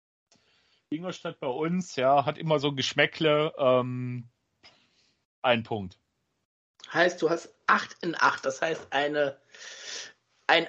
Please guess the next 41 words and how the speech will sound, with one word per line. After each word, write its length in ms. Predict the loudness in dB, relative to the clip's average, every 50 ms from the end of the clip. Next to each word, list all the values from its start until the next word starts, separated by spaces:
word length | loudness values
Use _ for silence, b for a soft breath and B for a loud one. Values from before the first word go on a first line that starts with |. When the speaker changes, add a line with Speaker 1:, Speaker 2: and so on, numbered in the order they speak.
| 4
Speaker 2:
eins 280 | 4 4 4 4 0 -2
Komma 280 | -2 0 2 2 2
nuller 320 | 2 2 0 4 4 4 4
Punkteschnitt 1120 | 4 -2 -6 -6 -6 -6 -8 -8 -10 -8 -8 -8 -6 -6 -6 -6 -6 -10 -12 -12 -12 _ _
für 340 | -20 -20 -8 -4 -2 -2
die 160 | 0 2 2 2
Haie 260 | 2 2 2 0 -2
in 280 | -6 -6 -8 -8 -6
den 160 | -4 -4 -6 -4
letzten 460 | -4 -6 -6 -6 -12 -18 _ -16 -14 -8
acht 260 | -8 -8 -8 -8 -8 -8
Spielen, 520 | -8 -8 -8 -12 -14 -14 -14 -14 -16 -20 _
ja? 280 | -14 -12 -12 -12 -14 _ _ _ _ _ _ _ _ _ _ _ _ _ _ _ _ _ _ _ _ _ _ -16 -6 -4
Speaker 1:
Ja. 200 | -2 -2 -2 -4 _ _ _ _ _ _ _ _ _ _ _ -18 B B B B B B B B _
Speaker 2:
So, 200 | -2 0 2 4
um 140 | 6 6 8
das 160 | 6 6 6
mal 180 | 6 4 4 4
kurz 280 | 2 0 -2 -2 -4 -2 2
aufzurechnen, 840 | 2 2 2 2 -4 -8 -6 -4 -4 -4 -4 -4 -4 -4 -4 -2
was 160 | -2 -4 -4
der 140 | -4 -4 -4
Markus 360 | -2 -4 -4 -4 -4 -8 -6
da 120 | -6 -8 -8
gerade 340 | -6 -6 -6 -6 -6 -6 -8
gesagt 480 | -10 -10 -8 -8 -8 -8 -8 -8 -4
hat. 440 | -2 -2 -2 -2 -6 -10 -10 -10 -14 _ _ B B B B B B B B B B B B B B B
Das 220 | -2 0 2 6
heißt, 240 | 6 6 6 6 6
die 100 | 4 4
Haie 280 | 8 10 10 10 10 8
würden 260 | 4 2 4 4 2
am 120 | 0 0
Ende 360 | -2 -6 -6 -4 0 0 0
bei 100 | 2 2
einem 260 | 0 0 -2 -4 -8 -6
Punkteschnitt 540 | -4 -4 -4 -4 -8 -10 -8 -8 -8 -8
von 160 | -6 -6 -6 -4
eins 320 | -2 -2 -2 -2 -4 -6
Komma 300 | -8 -6 -4 -4 -6 -6
zwei 400 | -10 -14 -16 -8 -6 -4 -4 -4